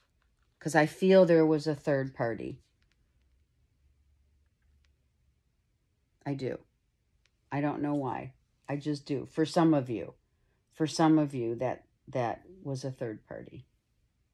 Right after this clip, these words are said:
Okay. Let's continue. This means for it to be reversed, we're looking at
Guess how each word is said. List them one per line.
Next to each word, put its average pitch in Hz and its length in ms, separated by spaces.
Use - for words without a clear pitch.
Okay. - 320
Let's 165 320
continue. 135 640
This 156 640
means 147 840
for 160 600
it 180 220
to 233 100
be 190 240
reversed, 147 800
we're 156 200
looking 175 640
at 131 480